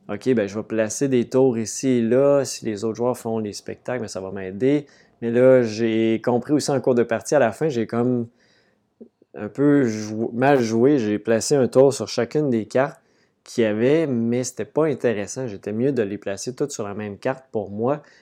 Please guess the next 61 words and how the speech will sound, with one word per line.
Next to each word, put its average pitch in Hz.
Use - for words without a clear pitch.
faire 135
des 127
chaînages, 117
ben, 101
le 101
plus 135
que 113
je -
peux, -
parce 113
qu'on 107
peut 104
pas 123
mettre 120
deux 107
fois 120
le 113
même 101
tour 117
dans 104
le 95
même 98
spectacle, 135
mais 101
si -
j'ai 127
des 113
tours 147
différents, 113
ben, 110
c'était 107
possible. 139
Et, 151
euh, 107
ça -
aurait 98
été 117
beaucoup -
plus 131
avantageux 117
de 104
faire, 117
puis 104
en 101
plus, 127
j'étais 120
le 107
premier 113
à 117
faire 113
le 104
spectacle, 104
donc 95
j'aurais 95
pu -
choisir 120
la 107
carte 143
que 123
je 113
voulais, 113